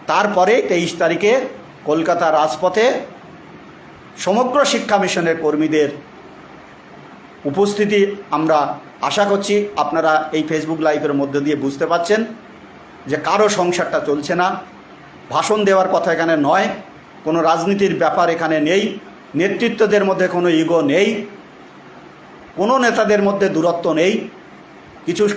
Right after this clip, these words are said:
কিছু মানুষজন Facebook লাইভে বিভিন্ন ধরনের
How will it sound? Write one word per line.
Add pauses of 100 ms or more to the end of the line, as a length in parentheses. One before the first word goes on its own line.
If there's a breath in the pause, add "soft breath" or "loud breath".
কিছু
মানুষজন (720)
Facebook
লাইভে (260)
বিভিন্ন
ধরনের